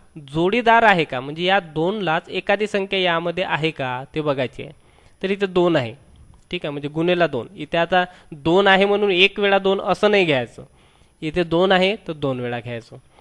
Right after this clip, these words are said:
परत आता बघा, हे तीन, तीनला घेतले, आता या तीनला यामध्ये जोडीदार आहे का? नाही आहे, तर आपण आपल्याच मतानं एक तीन लिहून टाकायचा, इथे तीन आपण एक्स्ट्रा लिहायचा. परत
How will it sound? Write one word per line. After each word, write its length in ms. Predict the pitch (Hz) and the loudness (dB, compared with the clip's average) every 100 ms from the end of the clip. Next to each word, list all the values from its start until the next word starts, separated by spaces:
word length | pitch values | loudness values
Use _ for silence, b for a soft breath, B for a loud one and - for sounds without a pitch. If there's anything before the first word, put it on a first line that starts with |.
| b b b b | b b b b
परत 200 | 190 196 | -2 2
आता 160 | 196 196 | 2 2
बघा, 240 | 196 190 | 2 2
हे 80 | 185 | 2
तीन, 360 | 175 - 160 170 - _ _ _ _ _ _ _ _ - - | 2 -4 -6 -6 -14 _ _ _ _ _ _ _ _ -12 -4
तीनला 300 | 151 151 143 | -2 0 -2
घेतले, 400 | 127 - 117 147 b b b | -2 -8 -12 -12 b b b
आता 200 | 160 190 | -2 2
या 120 | 190 | 2
तीनला 480 | 196 - 214 226 208 | 2 0 0 4 4
यामध्ये 380 | 196 190 190 185 | 6 4 0 0
जोडीदार 440 | 175 170 170 175 | 0 0 4 4
आहे 220 | 165 156 | 4 0
का? 380 | 151 143 139 147 165 - - - | -2 -4 -4 -6 -14 -20 -20 -6
नाही 340 | 151 143 135 | 2 2 2
आहे, 120 | 110 143 - _ | -4 -10 -20 _
तर 80 | 151 | 2
आपण 320 | 143 - 156 | 2 2 -2
आपल्याच 320 | 143 - 160 - | -2 0 -4 -2
मतानं 360 | 147 143 147 143 | -8 -4 -2 -2
एक 180 | 147 - b b _ | -4 -8 b b _
तीन 200 | 151 143 | -4 -2
लिहून 280 | 139 139 127 | -2 -4 -4
टाकायचा, 400 | 120 113 117 120 | -8 -8 -10 -10
इथे 260 | 120 - 127 _ b b _ | -14 -14 -18 _ b b _
तीन 140 | 143 135 | -4 -4
आपण 240 | 123 131 | -4 -4
एक्स्ट्रा 300 | 127 - 127 | -6 -6 -12
लिहायचा. 380 | 117 135 - - _ b b b | -10 -16 -18 -20 _ b b b
परत 140 | 202 | 2